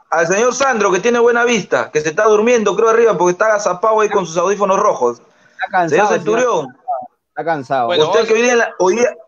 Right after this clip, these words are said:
Speaker 1: usted que en la tarde ha estado mandando saludos como loco, ahora pues acá
Speaker 3: No,
Speaker 1: ya
Speaker 3: no.
Speaker 1: queremos verlo, vamos.
Speaker 3: Lo, lo, lo que pasa es que lo dejo, lo dejo hablar,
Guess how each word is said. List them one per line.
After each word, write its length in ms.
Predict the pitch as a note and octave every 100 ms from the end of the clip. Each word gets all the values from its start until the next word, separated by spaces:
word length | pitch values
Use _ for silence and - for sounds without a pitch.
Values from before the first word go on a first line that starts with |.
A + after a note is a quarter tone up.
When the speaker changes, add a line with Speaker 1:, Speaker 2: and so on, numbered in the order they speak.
| _
Speaker 1:
usted 340 | - D#3+ A3+ A#3
que 60 |
en 60 | A3+
la 160 | G3 F#3
tarde 240 | A#3+ A#3
ha 20 |
estado 480 | A3+ A#3+ B3 A3 G3
mandando 420 | F3+ G3 B3 A#3+
saludos 440 | A3+ G3+ B3 A3+ G3
como 240 | F#3+ G3+
loco, 340 | C#4 A#3+ -
ahora 300 | F3+ A#3 G#3+
pues 180 | A3 G#3+
acá 260 | F#3+ F#3+ B3+
Speaker 3:
No, 80 | A3
Speaker 1:
ya 80 | A3+
Speaker 3:
no. 80 |
Speaker 1:
queremos 300 | G3+ A3 G#3+
verlo, 340 | G#3+ A#3+ F3 F#3
vamos. 340 | B3 F3 - -
Speaker 3:
Lo, 100 | F#3
lo, 600 | F#3 - D#3 F#3 F#3 G3+ G3+
lo 160 | G#3
que 100 | G#3+
pasa 180 | A3 C4+
es 60 | C#4+
que 100 | A#3+
lo 100 | A#3
dejo, 280 | B3 B3+ G#3+
lo 140 | F#3+ G#3
dejo 220 | B3 A#3+
hablar, 520 | G#3+ G#3+ A3 A3 B3+